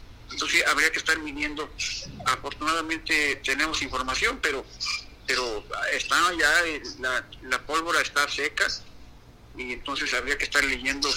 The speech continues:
la información, porque realmente sí, sí es un tema que, que habrá que poner atención, porque si no le pon-,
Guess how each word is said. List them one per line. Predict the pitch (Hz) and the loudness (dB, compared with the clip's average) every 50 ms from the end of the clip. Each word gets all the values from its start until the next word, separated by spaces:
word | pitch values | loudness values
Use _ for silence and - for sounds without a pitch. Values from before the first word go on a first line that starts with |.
| - - - - - - - - | 0 0 -2 -4 -6 -8 -6 2
la | 123 127 | 2 4
información, | 131 127 - - 139 147 147 147 - 233 269 - | 4 4 2 -2 -2 0 0 0 0 0 0 0
porque | - - - - 151 143 139 135 135 | -2 -2 -2 2 4 4 6 6 6
realmente | 143 156 165 165 165 170 170 - - 175 151 - - - - - - - - - - - - | 6 4 4 4 2 0 0 0 0 -2 -2 -2 -4 -8 -8 -8 -8 -18 -18 -18 -20 -12 -6
sí, | - - - 170 175 165 - | -4 0 0 2 2 0 0
sí | - - 160 165 | 0 0 2 2
es | 156 - | 2 0
un | 170 156 | -2 0
tema | - 165 160 160 156 143 127 | 0 0 2 2 0 -2 0
que, | 127 123 113 | -2 -2 -2
que | - - - - 123 | -2 -10 -4 2 2
habrá | 123 127 143 151 | 4 6 4 4
que | 147 - - - - - - | 4 2 -4 -6 -10 -16 -6
poner | - 143 156 | -2 0 0
atención, | 156 - - 170 | 2 2 -2 -2
porque | 151 147 - - | -2 -4 -2 0
si | - | 4
no | 160 190 | 4 4
le | 196 | 4
pon-, | - - 175 - | 4 0 -8 -8